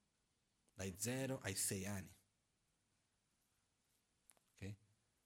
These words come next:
questo anche oggi che c'era questa bambina appena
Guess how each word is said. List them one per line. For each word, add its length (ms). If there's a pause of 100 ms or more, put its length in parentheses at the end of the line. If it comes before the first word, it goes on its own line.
(520)
questo 300
anche 200
oggi 220
che 140
c'era 400
questa 340
bambina 540
appena 380